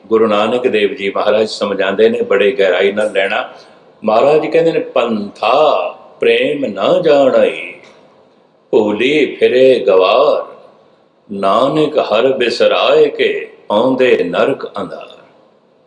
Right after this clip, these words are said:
ਪੰਥਾ ਪ੍ਰੇਮ, ਪ੍ਰੇਮ ਦਾ ਪੰਥ ਹੀ ਪ੍ਰਭੂ ਦਾ ਪੰਥ ਹੈ। ਪ੍ਰੇਮ ਦਾ ਪੰਥ ਹੀ ਪਰਮਾਤਮਾ ਦਾ ਪੰਥ ਹੈ।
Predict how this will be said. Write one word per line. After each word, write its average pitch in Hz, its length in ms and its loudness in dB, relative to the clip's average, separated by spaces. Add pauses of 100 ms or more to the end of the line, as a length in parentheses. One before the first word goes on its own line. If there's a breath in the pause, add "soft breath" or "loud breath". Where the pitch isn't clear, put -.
(240)
ਪੰਥਾ 170 720 2
ਪ੍ਰੇਮ, 127 520 -2
ਪ੍ਰੇਮ 151 500 -2
ਦਾ 143 240 2
ਪੰਥ 131 460 -4
ਹੀ 123 520 -4 (120)
ਪ੍ਰਭੂ 117 360 2
ਦਾ 92 160 0
ਪੰਥ - 480 -10
ਹੈ। - 60 -20 (1200)
ਪ੍ਰੇਮ 147 440 -2
ਦਾ 143 220 2
ਪੰਥ - 460 -2
ਹੀ 135 400 0
ਪਰਮਾਤਮਾ 117 720 -2
ਦਾ 107 180 2
ਪੰਥ - 520 -8
ਹੈ। - 180 -20